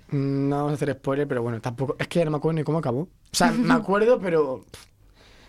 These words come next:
Speaker 1: la peli es un poco un tira y afloja entre él y la mujer que le vende agua, entre "rescátame, no me fío de ti",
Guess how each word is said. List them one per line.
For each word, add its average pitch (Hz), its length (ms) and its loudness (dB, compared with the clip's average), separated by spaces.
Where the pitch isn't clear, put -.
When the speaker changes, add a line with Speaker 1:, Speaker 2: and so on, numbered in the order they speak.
Speaker 1:
la 175 160 4
peli 202 120 -2
es 214 60 0
un 202 60 -2
poco 220 120 2
un 208 80 -2
tira 190 160 0
y 190 40 2
afloja 185 400 0
entre 160 360 2
él 127 160 -4
y 143 80 -2
la 139 120 0
mujer 135 280 -2
que 160 80 -2
le 156 80 4
vende 151 240 2
agua, 160 380 0
entre 151 380 2
"rescátame, 165 760 -2
no 151 140 0
me 156 100 -2
fío 151 180 2
de 147 120 2
ti", 175 380 -2